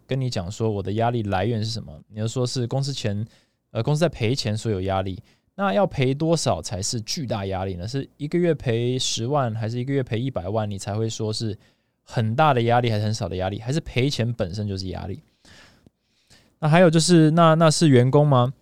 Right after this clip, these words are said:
呃，员工有点听话，有点不听话，非常不听话啊，群起革命，还是沟通不良，还是沟通困难，还是不给沟通，就是这些都是有点像是又是光谱的问题。他，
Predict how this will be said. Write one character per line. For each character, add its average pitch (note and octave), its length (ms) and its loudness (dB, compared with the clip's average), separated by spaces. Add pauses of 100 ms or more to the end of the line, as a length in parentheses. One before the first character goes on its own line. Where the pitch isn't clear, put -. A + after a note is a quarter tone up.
(120)
呃， A#2+ 220 2
员 B2 220 6
工 D#3+ 300 4 (220)
有 C3+ 240 6
点 A2 280 4
听 C#3 280 2
话， D3+ 280 4 (280)
有 D3 220 6
点 A#2 220 2
不 B2+ 100 -2
听 C3 200 0
话， C3+ 240 2
非 F3+ 220 4
常 B2 180 4
不 C3 100 2
听 C3+ 220 0
话 C3+ 200 4
啊， F#2+ 260 -4
群 D#3 260 0
起 A#2 200 0
革 A2+ 260 4
命， C3+ 200 0 (720)
还 A2+ 140 -2
是 B2 280 0 (160)
沟 F3+ 240 8
通 E3 280 4
不 F3 120 0
良， G2+ 240 4
还 A2+ 140 0
是 B2+ 80 -4
沟 D#3+ 220 4
通 D#3+ 180 2
困 D3+ 220 2
难， G#2 180 2
还 A2+ 100 0
是 B2+ 200 0
不 - 220 -4
给 G2+ 200 -4
沟 A#2+ 140 2
通， C#3 160 0
就 A#3 120 -2
是 A#3+ 80 0
这 - 140 -4
些 F#3 340 2 (140)
都 E3 140 4
是 C#3+ 300 0
有 G#2 140 -2
点 A#2 40 0
像 A#2 120 0
是 B2+ 100 -2
又 C#3+ 100 6
是 B2+ 100 0
光 C3 240 4
谱 A#2 220 -8
的 F2+ 40 -4
问 G2+ 220 -2
题。 - 180 -10 (1500)
他， G3 260 2